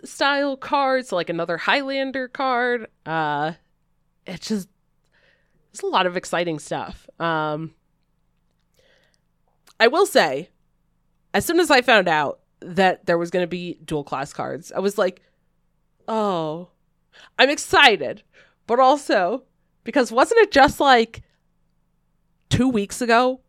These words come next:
we talked about our predictions for <laughs> twenty twenty-four Hearthstone?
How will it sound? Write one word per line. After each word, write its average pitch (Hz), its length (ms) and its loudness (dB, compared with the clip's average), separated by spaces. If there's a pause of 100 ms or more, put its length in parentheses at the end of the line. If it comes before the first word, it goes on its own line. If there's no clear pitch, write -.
(220)
we 226 200 -2
talked 254 300 2
about 285 180 2
our 311 120 2
predictions 277 680 -6
for 262 140 -4
<laughs> - 20 -10
twenty 233 440 -4
twenty-four 277 800 -2
Hearthstone? 254 720 0